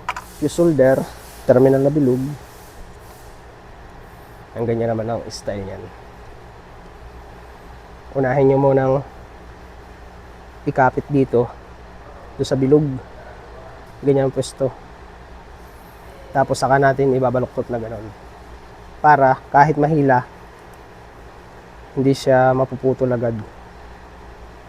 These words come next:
Ayan o. Tapos yan, kapag ka na lagyan nyo ng terminal na bilog, tape ulit tayo.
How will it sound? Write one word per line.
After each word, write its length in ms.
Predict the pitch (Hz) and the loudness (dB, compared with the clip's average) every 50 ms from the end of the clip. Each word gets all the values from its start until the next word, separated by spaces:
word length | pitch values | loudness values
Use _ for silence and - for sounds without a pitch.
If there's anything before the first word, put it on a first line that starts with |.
| - - - - - - - - - - - - - - - - | -20 -20 -20 -20 -20 -20 -20 -20 -20 -20 -20 -20 -20 -18 -12 -6
Ayan 200 | 135 127 117 110 | -4 -4 -4 -6
o. 40 | 110 - - - - - - - - - - - - - - - - - - - - - - - - - - - - - | -8 -12 -18 -20 -20 -20 -20 -20 -20 -20 -20 -20 -20 -20 -20 -20 -20 -20 -20 -20 -20 -20 -20 -20 -20 -20 -20 -10 -2 2
Tapos 240 | - 175 - 190 - | 2 4 4 4 6
yan, 240 | - 151 143 147 151 | 6 8 8 8 8
kapag 260 | 151 - 143 - 151 | 6 6 4 4 4
ka 140 | 139 156 160 | 6 8 6
na 160 | 160 160 160 165 165 170 170 175 175 170 170 - - - - - - - - - - - - - - - - - - - - - - - - - - - - - - - - - - | 6 6 4 2 2 2 2 2 2 0 -2 -4 -12 -18 -20 -20 -20 -20 -20 -20 -20 -20 -20 -20 -20 -20 -20 -20 -20 -20 -20 -20 -20 -20 -20 -20 -20 -20 -20 -20 -20 -20 -12 -4 0
lagyan 320 | 156 160 151 156 156 160 | 2 4 6 6 6 6
nyo 20 | 160 160 | 6 6
ng 100 | 165 160 | 4 4
terminal 360 | - 170 160 165 160 160 165 | 2 2 4 4 4 4 4
na 40 | 160 | 4
bilog, 300 | 160 160 151 135 135 135 139 139 117 - - - - - - - - - - - | 4 4 4 4 2 2 0 -6 -10 -16 -18 -20 -20 -18 -18 -18 -18 -18 -8 -2
tape 160 | - 147 131 - | 0 0 0 2
ulit 180 | - 147 143 | 0 0 2
tayo. 380 | - 135 135 151 170 160 147 | 4 6 6 8 6 4 4